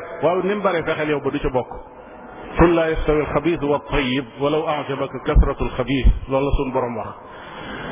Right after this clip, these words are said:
Borom bi nee na lu baax ak lu bon duñ yem mukk, doonte li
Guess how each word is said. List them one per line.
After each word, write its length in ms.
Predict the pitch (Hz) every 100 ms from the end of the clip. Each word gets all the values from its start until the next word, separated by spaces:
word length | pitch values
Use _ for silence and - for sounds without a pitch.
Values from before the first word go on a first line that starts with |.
| - -
Borom 280 | 156 170 165
bi 80 | 165
nee 180 | 165 165
na 80 |
lu 140 | 156 151
baax 320 | 156 156 151
ak 80 | 160
lu 220 | 143 147 143
bon 220 | 151 156
duñ 180 | 143 151
yem 200 | 147 147
mukk, 320 | 139 139 165 - - - - -
doonte 360 | 151 170 160
li 120 | 156